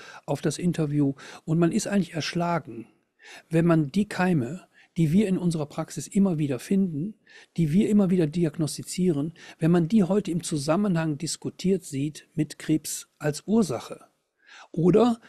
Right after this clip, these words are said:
wenn es nicht die Ursache direkt ist, dann als indirekte Ursache. Ja? Ich meine, wenn einer gebrechlich ist und nicht gehen kann, ich habe das gesagt, und an Krücken geht, der ist ja eh schon in seinem Gen gefährdet. Wenn ich dem jetzt noch ein Bein stelle oder einen,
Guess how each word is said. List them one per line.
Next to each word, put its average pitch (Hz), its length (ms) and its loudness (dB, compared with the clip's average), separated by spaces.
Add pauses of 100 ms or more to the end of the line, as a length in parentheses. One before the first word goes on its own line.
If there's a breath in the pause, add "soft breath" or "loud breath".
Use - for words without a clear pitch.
(180 loud breath)
wenn 160 140 2
es 170 140 0
nicht 175 180 -2
die 160 80 -4
Ursache 160 380 -2
direkt 135 540 -4
ist, 202 240 -4
dann 196 140 -2
als 202 200 -4
indirekte 202 720 2
Ursache. 139 640 -14 (460)
Ja? 175 280 -8 (420 loud breath)
Ich - 60 -20
meine, 165 180 2
wenn 175 140 2
einer 175 200 0
gebrechlich 180 560 0
ist 202 160 -2
und 180 80 0
nicht 165 160 0
gehen 160 220 2
kann, 175 160 -2
ich 170 100 -4
habe 170 120 -4
das 160 160 -6
gesagt, 151 280 -4
und 180 80 -4
an 156 80 -2
Krücken 156 360 -2
geht, 196 160 -2
der 185 120 0
ist - 160 -2
ja 202 100 0
eh 220 160 2
schon 120 340 -4
in 151 160 -4
seinem 139 240 0
Gen 135 180 2
gefährdet. 123 400 -6
Wenn 151 120 0
ich 151 120 -2
dem 226 180 2
jetzt 214 200 2
noch 151 100 0
ein 143 120 0
Bein 185 220 0
stelle 113 400 -6
oder 160 240 2
einen, 139 240 -4